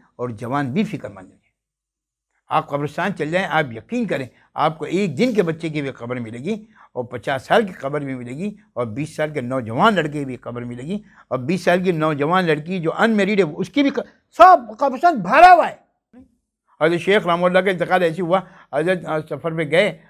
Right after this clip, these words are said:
और, अ, साउथ अफ्रीका के सफ़र पे थे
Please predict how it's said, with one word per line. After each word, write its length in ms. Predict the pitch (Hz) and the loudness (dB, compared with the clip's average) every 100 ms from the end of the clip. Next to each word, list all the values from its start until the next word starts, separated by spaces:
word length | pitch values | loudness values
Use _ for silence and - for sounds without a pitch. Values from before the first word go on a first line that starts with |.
| _ _ | _ _
और, 240 | 123 120 | -10 -8
अ, 1200 | 123 120 58 58 58 58 58 _ 58 58 _ _ | -10 -12 -14 -16 -20 _ _ _ _ _ _ _
साउथ 220 | _ 131 135 | _ -12 -10
अफ्रीका 280 | 135 143 147 | -10 -8 -8
के 120 | 147 | -8
सफ़र 240 | 131 131 | -10 -12
पे 140 | 143 156 | -12 -10
थे 220 | 196 165 | -8 -8